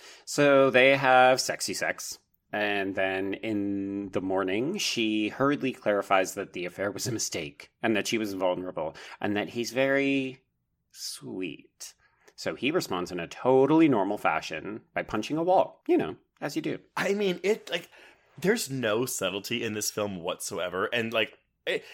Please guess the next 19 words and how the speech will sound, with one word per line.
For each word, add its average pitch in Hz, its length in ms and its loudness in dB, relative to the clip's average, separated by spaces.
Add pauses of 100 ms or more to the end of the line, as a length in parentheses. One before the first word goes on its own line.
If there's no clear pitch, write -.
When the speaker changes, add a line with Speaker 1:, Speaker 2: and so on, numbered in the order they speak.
(260)
Speaker 2:
just - 240 -6
like 120 160 -6
with 160 120 -12
that - 160 -4
fucking 190 260 -8
sun, 220 340 -2
the 123 100 2
mood 160 380 0
swings 107 360 -4
that 110 160 -6
go 123 160 2
through 160 160 -8
the 113 100 -6
boys 95 340 0
in 120 60 -8
this 92 160 -6
movie 98 300 -4
is 95 120 -12
nuts. 90 540 -6